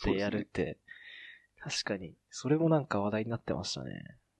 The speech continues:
Speaker 2: あの、アールワンもなんか別に全然令和と関係なくあるはずなのに、
Speaker 1: <laughs>
Speaker 2: なんか急に、<laughs> 令和で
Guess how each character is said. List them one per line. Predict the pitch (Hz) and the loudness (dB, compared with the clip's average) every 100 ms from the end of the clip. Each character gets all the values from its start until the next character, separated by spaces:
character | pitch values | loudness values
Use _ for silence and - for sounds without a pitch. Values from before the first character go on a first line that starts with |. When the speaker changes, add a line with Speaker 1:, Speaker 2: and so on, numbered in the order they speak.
| _ - - | _ -16 -10
Speaker 2:
あ | |
の、 | - 92 110 | -4 2 6
ア | |
ー | |
ル | 127 | 8
ワ | 113 | 8
ン | 85 | 8
も | 82 | 6
な | 78 | 4
ん | 85 | 2
か | - - | 0 0
別 | 92 - | 0 2
に | 85 | 2
全 | 92 107 | 4 4
然 | 113 107 | 6 6
令 | 104 | 8
和 | 104 | 8
と | - | 6
関 | - 104 | 4 8
係 | 104 | 10
な | 104 | 10
く | - - | 10 10
あ | 95 | 12
る | 92 | 12
は | 95 | 10
ず | - | 6
な | 85 | 4
の | |
に、 | 82 | 4
Speaker 1:
<laughs> | |
Speaker 2:
な | 87 | 2
ん | |
か | - - | -2 -6
急 | - 113 | 6 8
に、 | 117 113 135 - - - - _ - - | 10 10 12 12 12 12 2 _ -10 -4
<laughs> | - - - - - _ - | -4 -4 -8 -18 -20 _ -4
令 | 110 113 | 4 6
和 | 110 110 | 6 8
で | 104 104 110 - | 8 6 4 0